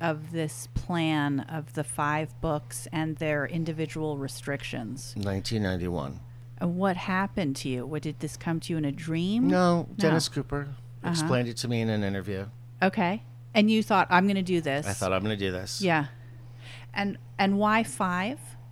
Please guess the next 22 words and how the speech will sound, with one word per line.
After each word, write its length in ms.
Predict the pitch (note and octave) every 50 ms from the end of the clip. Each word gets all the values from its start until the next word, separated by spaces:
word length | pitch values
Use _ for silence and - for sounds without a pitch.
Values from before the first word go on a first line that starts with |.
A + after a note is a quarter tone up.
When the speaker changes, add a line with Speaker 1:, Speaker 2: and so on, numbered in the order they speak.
| - - -
Speaker 1:
Was 160 | F#3 F3 F3
it 80 | D#3
for 120 | - - F#3
the 80 | E3+ E3
five 300 | - - E3 D#3 D#3 -
senses? 600 | - - F3+ F#3+ A3+ A3 - - G3+ G3+ G#3 - A#2
Speaker 2:
He 120 | A#2+ C3+
did 220 | C3+ D3+ D3 C3 -
five. 400 | - A2+ G#2+ G#2 G#2+ - - - - - -
Speaker 1:
Okay. 300 | F3+ F3+ G#3 F3+ G3+ - - - - - - - - - - - - - - - - -
Speaker 2:
I 140 | - A2 A2+
read, 280 | A#2 A2+ A#2 A#2+ A#2+ A#2+
Speaker 1:
Amazing. 400 | G3 G3 G3 G3+ F#3+ F3+ F3 C3
Speaker 2:
I 60 | B2
read 220 | B2 B2+ C3 A#2+
two 160 | A#2+ - C#3+ B2
books 240 | A#2+ B2 A#2+ - B2
of 80 | A2
his, 400 | A2 A2+ A2 G#2 G2+ F#2+ - -
and 340 | - - G#2 G#2 G#2 G#2 G2 D2+
I 120 | G#2 G2+
thought, 380 | - - A2 G2+ G2 F#2+ F2+